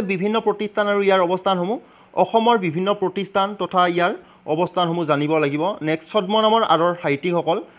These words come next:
মানে কোনগৰাকী সাহিত্যিকক কি বুলি জনা যায়, সেইখিনি কথা জানিব লাগিব। Next topic cover কৰিব, অসমৰ সৰ্বপ্ৰথম ব্যক্তিসকল জানিব লাগিব।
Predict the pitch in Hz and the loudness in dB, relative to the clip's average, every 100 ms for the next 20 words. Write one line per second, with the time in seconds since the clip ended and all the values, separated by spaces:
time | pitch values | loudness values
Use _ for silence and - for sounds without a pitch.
0 | - _ 156 165 202 - 214 214 220 214 | -20 _ 2 2 -2 0 0 2 2 2
1 | 226 208 208 - - 220 214 - 175 180 | 0 0 0 -2 -2 -2 -4 -10 -4 0
2 | 185 165 165 156 196 - _ _ _ 202 | 0 2 0 0 -2 -4 _ _ _ -2
3 | 214 214 185 202 170 143 143 135 117 117 | 0 -2 -2 -2 0 0 2 2 0 -4
4 | 107 98 _ _ _ _ _ _ 151 208 | -6 -8 _ _ _ _ _ _ -4 -4
5 | - - 202 214 226 220 226 226 233 208 | -8 -4 -2 -2 0 2 4 2 2 2
6 | 240 392 _ _ _ - 180 - 220 247 | 0 -4 _ _ _ -2 -2 0 2 2
7 | 247 190 185 208 208 214 196 156 196 185 | 2 0 2 0 -2 -2 -2 -2 0 0
8 | 190 185 160 156 170 160 156 | 0 0 0 0 2 0 0